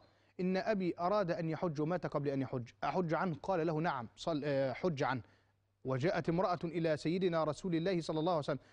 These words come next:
ده الأول مسلم والثاني البخاري، قالت: "يا رسول الله، إن أمي ماتت قبل أن تصوم، أأصوم عنها؟" قال لها: "نعم، صومي. أرأيت، أرأيت إن كان على، على أمك دين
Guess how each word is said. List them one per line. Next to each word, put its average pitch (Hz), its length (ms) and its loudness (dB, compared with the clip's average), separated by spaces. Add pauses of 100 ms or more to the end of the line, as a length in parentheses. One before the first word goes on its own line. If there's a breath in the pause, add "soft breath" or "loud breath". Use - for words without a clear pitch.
(200 soft breath)
ده 143 240 -2
الأول 160 480 2
مسلم 202 340 0
والثاني 180 240 2
البخاري، 131 500 -2 (400 soft breath)
قالت: 202 400 2
"يا 165 120 2
رسول 160 240 -2
الله، 165 160 0
إن 185 120 2
أمي 214 220 2
ماتت 226 300 0
قبل 175 200 0
أن 160 120 -2
تصوم، 160 300 -2 (100)
أأصوم 202 440 -2
عنها؟" 185 280 -2
قال 127 360 -2
لها: 147 180 0
"نعم، 175 220 0
صومي. 196 380 0 (360 loud breath)
أرأيت، 208 380 0 (420 soft breath)
أرأيت 151 400 2 (480 soft breath)
إن 143 100 0
كان 175 280 0
على، 139 480 0 (340)
على 147 400 0
أمك 165 380 -2
دين 131 580 0